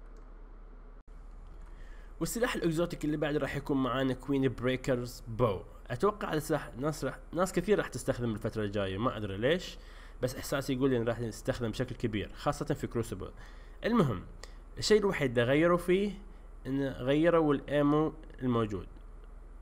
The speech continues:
كمية الامو الموجودة في السلاح غيروها. Reduce ammo inventory to reflect base sniper ammo changes. يعني لأن يقول لك غيروا السنايبرات، فلازم يغيرون الكوين بريكر بو، ينزلون كمية الامو.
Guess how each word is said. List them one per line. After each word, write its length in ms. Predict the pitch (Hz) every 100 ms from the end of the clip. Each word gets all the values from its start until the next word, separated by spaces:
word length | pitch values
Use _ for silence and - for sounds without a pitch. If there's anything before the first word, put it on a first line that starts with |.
| - - - - -
كمية 280 | 151 151 143
الامو 220 | 127 139 143
الموجودة 320 | 127 135 113
في 60 |
السلاح 380 | 113 - 147 135
غيروها. 480 | 120 110 90 85 - - - - - - - 117
Reduce 320 | 110 151 156
ammo 280 | - 151 135
inventory 520 | 127 127 123 151 147 143
to 60 | 135 135
reflect 380 | 135 147 151 - 139
base 220 | 139 -
sniper 320 | 139 131 127
ammo 300 | 123 127 123
changes. 580 | 120 98 92 - - -
يعني 280 | 139 123 123
لأن 360 | 131 151 165
يقول 280 | 143 135 156
لك 120 | 131
غيروا 340 | 123 147 147 135
السنايبرات، 600 | - 147 135 135 175 - - - - -
فلازم 360 | 135 147 135
يغيرون 460 | 127 131 135 143 139 -
الكوين 360 | 120 - 127
بريكر 440 | 113 110 110 - 110
بو، 240 | 110 131
ينزلون 360 | 127 117 107 127
كمية 340 | 95 110 143 151
الامو. 380 | 131 143 98